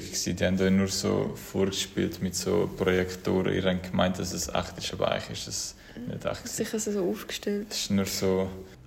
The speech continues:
Speaker 1: Augmented Reality gewesen.
Speaker 2: Nein. <laughs>
Speaker 1: Die haben euch voll tricked. Die haben euch zuerst so hypnotisiert, dass ihr meint, dass ihr dort im Auto sitzt und Safari fahrt. Aber eigentlich haben die nur so eine Brille angehabt und das alles
Speaker 2: Gell,
Speaker 1: gesehen.
Speaker 2: die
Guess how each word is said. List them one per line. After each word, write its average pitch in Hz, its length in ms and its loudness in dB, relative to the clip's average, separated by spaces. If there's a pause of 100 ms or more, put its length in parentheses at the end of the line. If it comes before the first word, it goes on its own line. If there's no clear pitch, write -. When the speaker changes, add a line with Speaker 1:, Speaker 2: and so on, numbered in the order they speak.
(160)
Speaker 1:
Augmented 101 640 4
Reality - 500 -2
gewesen. - 440 -2
Speaker 2:
Nein. 190 460 0
<laughs> - 40 -6 (1080)
Speaker 1:
Die 98 60 4
haben 95 140 6
euch 92 100 4
voll 92 240 2
tricked. - 320 0
Die 98 60 4
haben 98 100 6
euch 92 80 4
zuerst 98 280 2
so 101 60 4
hypnotisiert, 95 800 2
dass 90 160 -4
ihr 98 100 4
meint, 92 500 4
dass 92 180 -2
ihr 92 100 -2
dort 95 300 2
im 95 260 4
Auto 92 320 4
sitzt - 360 -6
und 95 160 2
Safari 92 480 0
fahrt. - 340 -4 (240)
Aber 87 200 6
eigentlich 95 200 10
haben 92 80 4
die 87 80 6
nur 92 100 6
so 90 140 0
eine 92 100 2
Brille 98 320 2
angehabt - 340 2
und 92 100 -2
das - 120 -4
alles - 280 0
Speaker 2:
Gell, 220 240 12
Speaker 1:
gesehen. 208 240 10
Speaker 2:
die 220 140 8